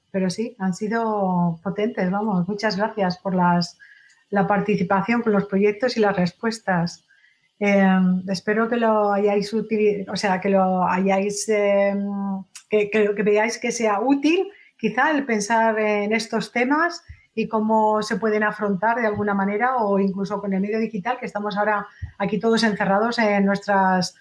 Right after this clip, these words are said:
habitaciones, en nuestras casas, y cómo podríamos de alguna manera precisamente, pues, mover temas de este tipo. Yo, eh, les animaría a que pensarais de esta manera, ¿no? Y hacer algo al respecto.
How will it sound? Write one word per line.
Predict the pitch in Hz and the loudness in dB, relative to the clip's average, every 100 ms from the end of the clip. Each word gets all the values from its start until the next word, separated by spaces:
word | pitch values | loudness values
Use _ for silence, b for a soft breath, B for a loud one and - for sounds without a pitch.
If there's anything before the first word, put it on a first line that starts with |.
| b b - | b b -2
habitaciones, | 202 196 196 - 226 247 247 | 0 2 0 2 2 2 0
en | |
nuestras | 208 208 196 175 | 0 0 -2 -2
casas, | 220 220 - 254 277 277 b b b | 0 -2 2 2 2 -2 b b b
y | 208 | -2
cómo | 214 220 226 | 0 0 2
podríamos | 240 233 240 226 | 2 2 2 2
de | |
alguna | 214 208 220 | 2 2 2
manera | 226 220 220 240 226 | 4 4 2 0 -2
precisamente, | 208 208 220 214 220 | -2 0 0 0 0
pues, | 247 220 | -2 0
mover | 202 190 208 208 | 2 2 2 0
temas | 247 233 226 | -2 -2 -2
de | 202 | -4
este | 202 175 | -4 -4
tipo. | 220 220 185 170 175 170 | -4 -4 -4 -4 -4 -4
Yo, | 202 196 202 208 220 220 _ _ _ _ _ _ _ - | 0 2 2 2 0 -2 _ _ _ _ _ _ _ -2
eh, | 208 202 196 190 185 | 2 4 6 4 4
les | 202 | 2
animaría | 214 208 202 196 214 220 240 233 | 2 2 4 2 2 2 2 0
a | 208 | 0
que | 202 196 185 180 | 0 2 2 0
pensarais | 196 175 190 202 190 | -2 -2 -2 -2 -4
de | 214 | -6
esta | 208 202 | -4 0
manera, | 185 190 202 190 | 0 0 0 0
¿no? | 180 277 - | 0 -2 -2
Y | 185 | -2
hacer | 175 190 | 0 0
algo | 202 190 | 0 0
al | 180 | 0
respecto. | 180 175 196 202 190 175 | 0 0 -4 -4 -2 -2